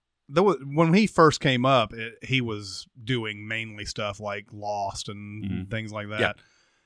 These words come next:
Speaker 1: And he didn't have very many film scores, so he was able to dedicate a lot of his time to these different types of things. Now, I think he's just such an on-demand composer that,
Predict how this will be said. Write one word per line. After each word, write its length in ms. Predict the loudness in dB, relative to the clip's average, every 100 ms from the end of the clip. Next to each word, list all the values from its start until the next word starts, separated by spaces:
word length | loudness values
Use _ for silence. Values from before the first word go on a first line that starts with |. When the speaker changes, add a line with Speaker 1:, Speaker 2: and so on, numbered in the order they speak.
| _
Speaker 1:
And 120 | 4
he 60 | 8
didn't 160 | 8 8
have 200 | 6 6
very 180 | 4
many 180 | 0 -4
film 340 | -2 0 0 -2
scores, 460 | -4 -6 -6 -8
so 100 | -4
he 200 | 2 2
was 340 | 2 -2 -2 4
able 220 | 4 2
to 60 | -4
dedicate 680 | 0 2 2 2 0 -2 -4
a 80 |
lot 200 | 0 2
of 80 | 2
his 120 | -4
time 440 | -4 -2 -2 -4 -4
to 100 | -6
these 440 | -6 -4 -6 -8
different 480 | -12 -4 -4 -4 -4
types 260 | -4 -4 -8
of 80 | -4
things. 300 | -2 -2 4
Now, 380 | 6 10 10
I 80 | 10
think 200 | 6 2
he's 160 | 0 -4
just 160 | -4 0
such 200 | 0 0
an 80 | -4
on-demand 840 | 0 0 0 0 0 0 -2 -4
composer 680 | -6 2 4 6 4 0 -4
that, 200 | -6 -8